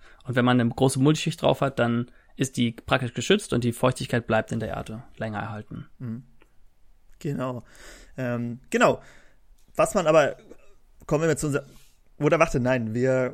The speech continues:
Speaker 2: haben ja nachher noch mehr dazu. Ähm,
Speaker 1: Mhm.
Speaker 2: kommen wir aber zu unserem letzten wirklich, äh, passenden Tipp,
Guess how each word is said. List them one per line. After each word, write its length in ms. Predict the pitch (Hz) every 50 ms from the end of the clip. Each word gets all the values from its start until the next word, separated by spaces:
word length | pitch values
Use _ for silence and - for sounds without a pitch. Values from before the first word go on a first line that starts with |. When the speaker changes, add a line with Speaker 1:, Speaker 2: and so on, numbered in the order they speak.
| - -
Speaker 2:
haben 200 | 131 131 143 170
ja 60 | 156
nachher 220 | 139 131 139 151
noch 80 | 143 131
mehr 140 | 131 135 139
dazu. 360 | 131 123 - - - 135 147 151
Ähm, 140 | 160 151 151 123 120 139
Speaker 1:
Mhm. 40 | 208
Speaker 2:
kommen 180 | - 170 160
wir 40 | 180
aber 160 | 180 160 147
zu 100 | - -
unserem 200 | 156 135 147 139
letzten 400 | 139 139 139 - - 147 143 139
wirklich, 300 | 127 127 - 139 - - - _ _ -
äh, 260 | 110 120 117 117 113
passenden 580 | - - - 143 139 - 151 139 135 127 123
Tipp, 280 | - - 156 160 - -